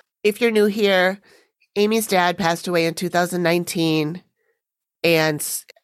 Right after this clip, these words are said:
at the end of his life, he was saying a lot of weird things. Amy's stepmom, Jackie, wrote them all down,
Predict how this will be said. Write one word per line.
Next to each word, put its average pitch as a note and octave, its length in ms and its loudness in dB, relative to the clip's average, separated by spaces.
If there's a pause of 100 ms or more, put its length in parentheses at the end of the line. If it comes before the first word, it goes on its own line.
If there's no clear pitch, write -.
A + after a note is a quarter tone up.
(120)
at D#3+ 180 -2
the E3+ 120 2
end F3+ 120 0
of F3+ 60 -2
his E3+ 120 -6
life, D#3 180 0
he D#3+ 80 -4
was D3 100 -4
saying D#3 240 0
a D#3 40 2
lot C#3+ 180 2
of C#3+ 80 -6
weird B2+ 240 -4
things. F3+ 540 0 (520)
Amy's E3 280 0
stepmom, D3 500 -2
Jackie, F3+ 880 0 (420)
wrote D3 180 0
them D3+ 140 0
all C#3 120 0
down, E3 520 0